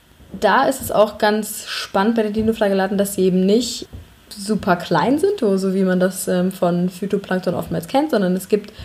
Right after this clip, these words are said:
auch sehr große Vertreter der Dinoflagellaten. Und das Spannendste ist eigentlich, dass es so groß, groß, Größenunterschiede gibt bei den Dinoflagellaten. Die können nämlich von zwei Mikrometer bis zu zwei Millimeter reichen.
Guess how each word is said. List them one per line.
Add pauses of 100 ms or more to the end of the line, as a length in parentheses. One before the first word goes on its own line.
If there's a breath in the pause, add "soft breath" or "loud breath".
(120)
auch
sehr
große
Vertreter
der
Dinoflagellaten. (140 loud breath)
Und (100)
das
Spannendste
ist
eigentlich,
dass
es
so
groß,
groß,
Größenunterschiede
gibt (180)
bei
den
Dinoflagellaten. (260 loud breath)
Die
können
nämlich (140 loud breath)
von
zwei
Mikrometer (280 loud breath)
bis
zu
zwei
Millimeter (260)
reichen.